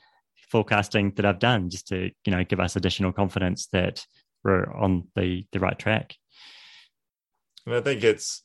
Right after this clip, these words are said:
Speaker 2: such a nice reminder when, uh, we can put a lot of pressure on ourselves, I think, to make ideal decisions around, like, ethical investing, which is something you and I have communicated a bit about in the past as well. And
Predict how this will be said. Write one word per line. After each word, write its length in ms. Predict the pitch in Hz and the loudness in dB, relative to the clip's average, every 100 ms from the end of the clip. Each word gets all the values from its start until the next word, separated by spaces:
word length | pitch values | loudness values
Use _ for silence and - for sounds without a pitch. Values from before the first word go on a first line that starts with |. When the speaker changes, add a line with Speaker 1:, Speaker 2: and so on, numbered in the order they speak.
| _ | _
Speaker 2:
such 260 | - 123 | 0 0
a 20 | 120 | 2
nice 200 | 110 - | 2 2
reminder 640 | 95 98 101 95 92 90 - _ - _ | 2 4 4 4 2 0 -8 _ -20 _
when, 560 | - 104 101 95 92 90 - _ _ _ _ 113 | -4 0 2 0 -4 -6 -14 _ _ _ _ -2
uh, 60 | |
we 60 | 113 | 0
can 100 | 135 | 2
put 120 | 151 | 6
a 40 | |
lot 120 | 123 107 | 6 4
of 60 | |
pressure 220 | 131 120 | 2 0
on 80 | 120 | 0
ourselves, 320 | 110 - 110 | 0 0 0
I 60 | 104 | 0
think, 280 | 117 110 - | -2 -8 0
to 580 | 110 104 101 98 95 95 _ | 4 6 4 0 -4 -8 _
make 540 | 104 101 101 95 - _ _ _ _ _ _ - | 0 4 4 0 -12 _ _ _ _ _ _ -8
ideal 360 | 113 92 123 113 | -6 0 2 2
decisions 440 | 104 135 110 104 | 2 2 2 0
around, 240 | 95 98 95 | 0 2 0
like, 140 | 92 - | -2 -4
ethical 300 | 143 139 113 | 0 2 2
investing, 380 | 95 95 95 92 | 2 0 -2 -4
which 120 | 110 | -4
is 60 | |
something 180 | 117 107 | -4 0
you 100 | 101 | 2
and 100 | 98 | 4
I 160 | 107 107 | 4 4
have 180 | 98 - _ - | 2 -2 _ -10
communicated 500 | 107 101 104 101 95 | -4 0 2 2 2
a 40 | |
bit 140 | 98 98 | 2 2
about 280 | 101 98 95 | 4 2 2
in 60 | |
the 60 | 95 | 0
past 320 | 98 92 - | 0 0 -2
as 100 | 98 | 0
well. 340 | 104 104 101 | 2 4 4
And 140 | 92 | 2